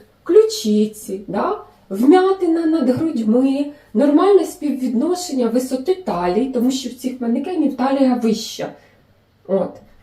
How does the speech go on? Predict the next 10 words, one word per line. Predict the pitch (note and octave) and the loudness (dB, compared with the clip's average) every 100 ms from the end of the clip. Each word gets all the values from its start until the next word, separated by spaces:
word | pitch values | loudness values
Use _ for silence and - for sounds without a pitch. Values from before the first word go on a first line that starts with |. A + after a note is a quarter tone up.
| - | 2
Тут | G4 B4 - - _ _ _ _ _ | 4 4 2 -14 _ _ _ _ _
класно. | - A3+ G3 - - E3 - | -2 2 2 0 -8 -14 -10
Так | - C4+ | -6 -4
само | F4 E4 B3+ | -2 2 2
манекенчик. | A3 A#3+ A#3+ B3 C4 A3 G3 - - - - _ _ _ - - _ | 2 2 2 0 0 0 0 -6 -12 -12 -20 _ _ _ -20 -20 _
Оцей | E3+ G#3 C#4 G#4+ G4 | -10 -2 4 6 4
ось | F4 - - _ | 0 -6 -18 _
Єва | E3+ E3+ A3+ A#3+ E4+ | -6 0 2 2 0
або | A3+ E3+ F3+ - | -2 -4 -4 0
Іва, | G#3 C#4 D#4+ F4+ F4+ | 2 4 2 0 -2